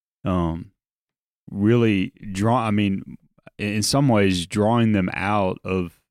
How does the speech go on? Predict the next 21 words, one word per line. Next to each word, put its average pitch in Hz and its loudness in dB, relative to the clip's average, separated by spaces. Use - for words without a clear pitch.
the 92 -4
boat, 87 -2
<laughs> - -20
um, 107 -2
calling 117 2
them 95 2
really 104 2
to 104 0
leave 101 0
their, 95 2
their 98 0
nets 101 0
behind, 92 -2
even 110 2
in 95 0
just 98 -2
using 101 2
this, 92 -2
this 90 -2
different 90 -2
image 92 2